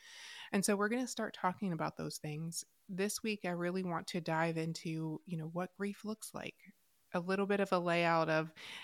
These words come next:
how we can approach the process and what we can expect.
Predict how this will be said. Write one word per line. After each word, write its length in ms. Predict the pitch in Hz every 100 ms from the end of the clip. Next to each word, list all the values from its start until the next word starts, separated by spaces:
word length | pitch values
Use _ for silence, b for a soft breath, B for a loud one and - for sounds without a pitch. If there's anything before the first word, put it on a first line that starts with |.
| B
how 560 | - 170 165 175 175 -
we 300 | 202 175 170
can 220 | 165 175
approach 480 | 156 - 170 170 -
the 60 | 175
process 540 | - 170 165 - 170
and 180 | 160 160
what 200 | 160 -
we 80 | 180
can 200 | - 170
expect. 600 | 160 - - 156 160 -